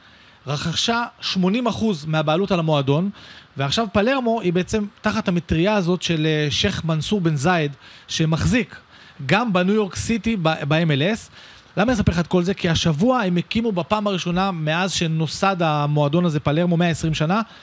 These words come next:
אקדמיה פרטית לכדורגל, ובאקדמיה הזאת הם אמורים לגדל שחקנים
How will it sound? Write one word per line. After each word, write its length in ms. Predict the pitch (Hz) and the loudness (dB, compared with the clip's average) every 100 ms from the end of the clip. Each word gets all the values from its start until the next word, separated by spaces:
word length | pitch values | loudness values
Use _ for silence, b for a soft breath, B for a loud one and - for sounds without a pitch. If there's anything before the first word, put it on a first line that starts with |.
| B B B _ - | B B B _ -6
אקדמיה 540 | - - 170 240 277 | -2 0 2 0 0
פרטית 480 | 214 170 - 233 - | -2 -4 -4 -6 -6
לכדורגל, 680 | 156 156 143 143 156 214 277 B B B B _ - | -6 -4 -2 0 0 -2 -2 B B B B _ -8
ובאקדמיה 680 | 151 151 165 165 175 240 208 | -4 0 0 0 0 0 0
הזאת 300 | 156 226 214 | 0 -2 -2
הם 120 | 175 | -2
אמורים 300 | 160 170 208 | 0 0 -2
לגדל 300 | 170 151 190 | -2 -2 -2
שחקנים 600 | - - 165 175 262 | -4 -4 -2 0 0